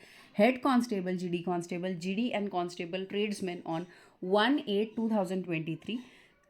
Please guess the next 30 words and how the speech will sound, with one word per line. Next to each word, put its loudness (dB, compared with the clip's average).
ते 4
एलिजिबल 0
आहेत -2
ॲप्लिकेशन -6
करायला. -14
आता 2
अप्लाय 4
कसं -4
करायचं -4
आहे? -10
तर 2
ऑनलाइन 4
टॅब 4
ही 4
प्रोव्हाइड 2
केलेली -2
आहे, -2
त्याच्यावर -2
क्लिक -8
करायचं 0
आहे -4
आणि -2
तुम्ही -4
वीस 0
दोन 4
दोन 2
हजार 2
चोवीस, -4
म्हणजेच 0
वीस 0